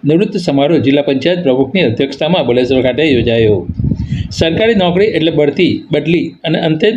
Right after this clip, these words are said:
વય મર્યાદા થતાં નિવૃત્ત થવું પડે છે. તેવા એક સાથે ચાર કર્મચારીઓ તાલુકા પંચાયત પલસાણા પરિવાર આયોજિત વય નિવૃત્તિ વિદાય સમારંભ બલેશ્વર પોટેન્સા ફાર્મ ખાતે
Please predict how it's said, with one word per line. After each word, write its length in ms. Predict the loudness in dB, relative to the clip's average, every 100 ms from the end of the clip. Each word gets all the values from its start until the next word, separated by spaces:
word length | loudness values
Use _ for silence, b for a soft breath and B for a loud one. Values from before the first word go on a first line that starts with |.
| -4 -2
વય 200 | 0 0
મર્યાદા 320 | 2 2 2
થતાં 280 | 0 0 0
નિવૃત્ત 360 | 2 2 0 0
થવું 180 | 0
પડે 180 | 2 0
છે. 180 | 0 0
તેવા 300 | 0 0 0 -2
એક 200 | -4 -2
સાથે 320 | -2 0 0
ચાર 320 | 0 -4 -4
કર્મચારીઓ 640 | -2 -2 -2 0 0 2 0 -4 b b b
તાલુકા 240 | -2 0 0
પંચાયત 280 | 0 0
પલસાણા 400 | -2 -2 -2 -2
પરિવાર 420 | 0 0 2 2 0
આયોજિત 560 | 0 0 0 -2 0
વય 160 | 0 2
નિવૃત્તિ 380 | 2 2 2 2
વિદાય 200 | 2 0
સમારંભ 520 | 0 0 0 -2 -6 b b b
બલેશ્વર 460 | 0 2 2 0
પોટેન્સા 460 | 0 0 0 0 0
ફાર્મ 300 | -2 -2 -2
ખાતે 480 | -2 0 0 -2